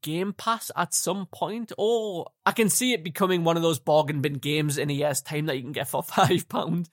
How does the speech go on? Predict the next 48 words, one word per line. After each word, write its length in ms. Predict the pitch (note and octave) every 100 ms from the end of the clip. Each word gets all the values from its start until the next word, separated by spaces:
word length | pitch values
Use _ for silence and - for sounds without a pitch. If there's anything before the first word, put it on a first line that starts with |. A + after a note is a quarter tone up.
| -
'cause 280 | E3+ E3+ F#3+ - - E3+ -
<laughs> 380 | _ - E3+ -
it's 200 | A#3 -
terrible 540 | - D#3 D#3 E3+ F3
and 140 | - D3+
it 80 |
looks 240 | C#3+ D3 -
terrible, 460 | D3+ D3+ D3 D3+
but 240 | C3+ D3+ B2+ _
it's 160 | F3+ E3
morbid 440 | F3 G3+ G3+ G3
curiosity 680 | - G3 E3+ D#3 D3 D#3 E3
that 220 | D#3 D3+ - _ -
is 160 | - C3+
making 400 | D#3 D#3 - D3+
me 100 | D3
wanna 180 | D3 C#3+
play 260 | - C#3
this 180 | C#3 C3
game. 360 | - C#3+ C#3 - _ _ -
<sighs> 320 | - - -
Somebody 360 | - F#3+ F#3 D#3
talk 300 | D3+ C#3 D3
us 100 | C3+
out 140 | C3+
of 100 | D3
it. 80 | D3
I'm 140 | C#3
not, 320 | D3 C#3 - -
I'm 100 | D#3
not 180 | F#3 G#3+
gonna, 200 | A3 G3
nope, 240 | F3+ G3 -
I'm 120 | F#3
not 140 | A3+
gonna 120 | B3+ G3+
do 200 | D3+ D3
it. 80 | -
I'm 100 | D#3+
not 140 | E3
gonna 160 | D#3+ D3
do 140 | D3
it. 140 | C#3+ _ -
And 300 | A3+ A3+ F3 - _ _
I 140 | - G#3
think 200 | C4 E3+
finally, 800 | - - D#3+ G#3 B3 C#4+ D4 D#3+
the 460 | F#3 E3+ D3+ -